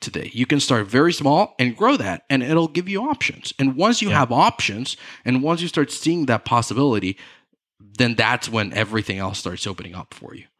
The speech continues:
Speaker 2: Yeah,
Speaker 1: And
Speaker 2: it's
Speaker 1: you might
Speaker 2: good.
Speaker 1: even hate it. I'm not, I'm not even saying that it's, you know, it's, it's the promised land. You might go into it and go like, "You know what?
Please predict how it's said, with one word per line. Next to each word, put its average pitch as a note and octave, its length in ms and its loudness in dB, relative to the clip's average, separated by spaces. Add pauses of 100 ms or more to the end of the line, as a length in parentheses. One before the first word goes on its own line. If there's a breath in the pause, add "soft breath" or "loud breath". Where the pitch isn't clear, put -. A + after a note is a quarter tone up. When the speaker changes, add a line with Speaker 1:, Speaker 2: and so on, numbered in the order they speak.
(120)
Speaker 2:
Yeah, A2+ 80 -2
Speaker 1:
And A2+ 80 4
Speaker 2:
it's F#3+ 80 2
Speaker 1:
you D#4 80 2
might C#4+ 140 4
Speaker 2:
good. - 40 4
Speaker 1:
even G#3 140 2
hate C#4 260 4
it. - 340 -4
I'm D#3+ 120 -2
not, B3 180 2
I'm G3+ 140 0
not B3+ 100 2
even D#3+ 160 0
saying F#3 240 0
that C#3+ 140 0
it's, - 280 0
you D#3+ 140 -2
know, C3+ 140 2
it's, - 200 -4
it's - 360 -6 (280 loud breath)
the D#3 80 2
promised D#3+ 400 2
land. C#3 300 2
You E3+ 80 2
might D#3+ 240 2
go D#3 160 2
into D3+ 260 0
it A2 60 0
and A2 80 -6
go A#2 120 2
like, A2+ 200 2
"You C#3+ 80 2
know E3 100 4
what? G#2+ 320 2